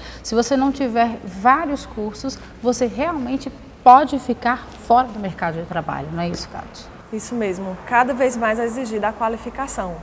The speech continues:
Speaker 2: Então, o profissional, ele precisa estar bem qualificado. Essa qualificação, tá, em áreas, nas áreas de negócio, nas tuas áreas, elas são exigidas. A gente tem, é,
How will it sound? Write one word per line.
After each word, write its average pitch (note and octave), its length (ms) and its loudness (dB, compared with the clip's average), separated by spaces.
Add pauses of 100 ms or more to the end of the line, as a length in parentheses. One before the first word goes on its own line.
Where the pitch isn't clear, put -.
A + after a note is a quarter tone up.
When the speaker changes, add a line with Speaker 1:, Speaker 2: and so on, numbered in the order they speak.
(460)
Speaker 2:
Então, B3 240 -2
o B3 60 -2
profissional, C#4 640 -2
ele A3 100 0
precisa A#3+ 400 -4
estar B3 260 2
bem B3+ 280 0
qualificado. G#3 800 -4 (520)
Essa D#4 320 2
qualificação, A3+ 1000 -4 (360)
tá, F#3+ 320 0
em C4 400 2 (440)
áreas, G#3 680 4
nas A3+ 300 4
áreas B3+ 380 4
de A#3 80 -4
negócio, G#3 500 -2
nas G#3 160 -4
tuas A#3+ 240 -4
áreas, F3+ 400 -2 (400)
elas A#3+ 240 2
são C4+ 140 -2
exigidas. A3 600 -4
A A3+ 80 0
gente C4 280 -4
tem, B3 500 -2
é, G3+ 520 0